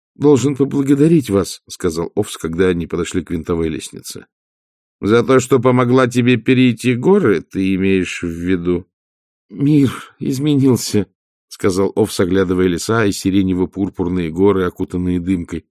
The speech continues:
Все вокруг, все, что я вижу, кажется мне святым. Впервые за все время их знакомства Овс увидел на лице матушки настоящую улыбку.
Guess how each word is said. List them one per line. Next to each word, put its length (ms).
Все 360
вокруг, 640
все, 220
что 160
я 100
вижу, 280
кажется 360
мне 140
святым. 680
Впервые 400
за 160
все 200
время 240
их 100
знакомства 580
Овс 420
увидел 400
на 100
лице 300
матушки 500
настоящую 760
улыбку. 640